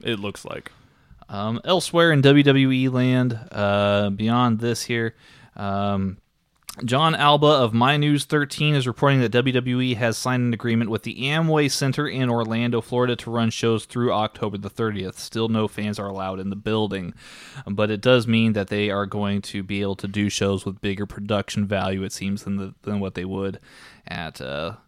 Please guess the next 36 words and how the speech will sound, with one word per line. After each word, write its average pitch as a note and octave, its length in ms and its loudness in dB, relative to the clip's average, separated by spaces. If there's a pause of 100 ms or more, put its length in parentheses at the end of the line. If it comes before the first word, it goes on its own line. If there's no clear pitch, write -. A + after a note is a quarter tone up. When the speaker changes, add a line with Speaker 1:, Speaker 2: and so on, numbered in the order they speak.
(220)
Speaker 2:
at - 120 -20
Full F#2 220 -10
Sail F2+ 220 -8
University F#2+ 520 -8
in F#2 60 -6
the F#2+ 60 -8
Performance G#2+ 460 -4
Center. B1+ 260 -12 (260)
Speaker 1:
Gotcha. A2 400 -14 (140)
Speaker 2:
So, D2 400 -8 (140)
uh, D#2+ 220 -8
that G2+ 260 0
is G2 160 -4
some G#2 280 0
news A2+ 360 2
there, B2 240 4
it C3 100 0
seems. F3+ 500 2 (360)
Uh, G2 340 -2
so F#2+ 160 -8
we'll G2+ 200 -4
have G#2 180 -6
to G2 80 -10
keep - 260 -10
a, F#2+ 180 -4 (140)
a F#2+ 240 -4 (180)
good A2 200 2
eye G#2 360 0
out G#2 220 0
on G2+ 280 -2
that. A2 420 0 (420)
Um, G2 640 -2
more C3+ 320 8
rapid A#2+ 340 0
fire A2+ 340 4
news. C3 460 2